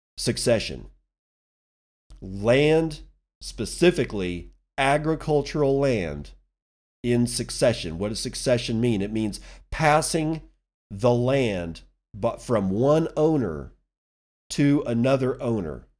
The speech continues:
either by passing it down to members of your own family through inheritance, or a full-on sale of agricultural land, transferring ownership from one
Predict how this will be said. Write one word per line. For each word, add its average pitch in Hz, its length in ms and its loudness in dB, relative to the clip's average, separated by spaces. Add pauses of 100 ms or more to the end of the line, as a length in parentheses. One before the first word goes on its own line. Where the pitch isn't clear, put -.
(520)
either 127 340 0
by 92 280 -4
passing 143 480 -2
it 165 160 -2
down 135 560 0 (160)
to 104 140 -4
members 127 480 0
of 127 120 2
your 127 160 -2
own 143 140 0
family 104 640 -2 (560)
through 120 260 -2
inheritance, 120 920 -4 (560)
or 110 520 2 (240)
a 113 80 0
full-on 131 640 2
sale 95 760 0 (320)
of 113 140 -2
agricultural 110 840 -2
land, 87 460 -4 (420)
transferring 120 640 0
ownership 110 520 -2
from 85 460 -6
one 143 440 2